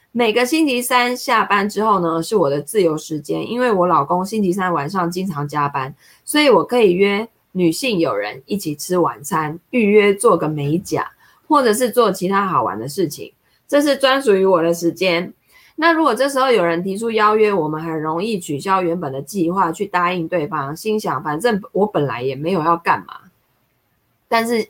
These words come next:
我现在不会这么想了，因为，而且我因此变得更快乐。现在呢，我重视自己的需要，看书、放松，看一集烹饪节目，家有大厨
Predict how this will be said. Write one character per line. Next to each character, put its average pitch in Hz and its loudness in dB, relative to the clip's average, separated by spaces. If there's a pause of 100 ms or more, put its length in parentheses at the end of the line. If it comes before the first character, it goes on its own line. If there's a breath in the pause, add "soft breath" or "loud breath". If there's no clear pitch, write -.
我 156 2
现 202 0
在 202 2
不 165 0
会 180 6
这 170 -2
么 156 0
想 143 -6
了， - -20 (380 soft breath)
因 262 -2
为， 262 0 (520)
而 240 2
且 285 2
我 170 4
因 233 -2
此 175 0
变 196 -2
得 156 -4
更 165 -4
快 151 -4
乐。 123 -4 (760 loud breath)
现 294 -2
在 285 2
呢， 220 2
我 165 2
重 226 0
视 220 -2
自 220 -6
己 175 4
的 143 0
需 170 -4
要， 160 0
看 226 -2
书、 202 0
放 202 2
松， 190 -2
看 202 -4
一 196 -4
集 151 -4
烹 202 0
饪 185 -2
节 165 -4
目， 175 -4
家 202 2
有 139 0
大 165 0 (120)
厨 156 -4